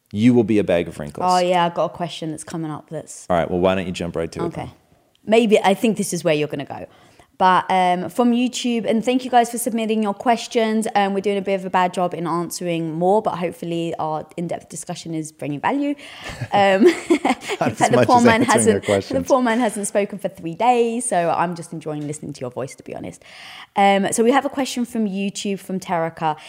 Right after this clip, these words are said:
Speaker 2: If you're not the preferred body type of your partner, um, let's say they prefer an hourglass figure, bigger boobs, six pack, et cetera, how can you let go of that fact and focus on what should matter most?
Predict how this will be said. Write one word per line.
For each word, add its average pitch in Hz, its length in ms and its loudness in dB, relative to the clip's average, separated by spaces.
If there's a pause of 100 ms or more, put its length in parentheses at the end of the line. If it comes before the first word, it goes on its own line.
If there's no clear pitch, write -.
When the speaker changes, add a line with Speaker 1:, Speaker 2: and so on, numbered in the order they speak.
(160)
Speaker 2:
If - 160 -4
you're 214 80 2
not 220 320 2
the 294 80 -2
preferred 226 520 -2
body 202 200 0
type 196 320 -2
of 180 140 -2
your 175 100 -2
partner, 175 720 -6 (520)
um, 175 680 -2 (520)
let's 185 260 0
say 180 200 2
they 175 100 0
prefer 170 300 -6
an 170 160 -2
hourglass 165 560 -2
figure, 160 520 -4
bigger 170 220 -2
boobs, 151 540 -4
six - 200 -6
pack, 147 240 -14
et - 120 -18
cetera, - 420 -8
how 196 240 -4
can - 180 -4
you 254 100 -2
let 208 240 -4
go 202 240 0
of 190 120 -6
that - 180 -4
fact - 380 -6
and 165 100 -10
focus 180 480 -8
on 175 180 -6
what 160 180 -10
should 175 320 -10
matter 143 380 -8
most? - 500 -14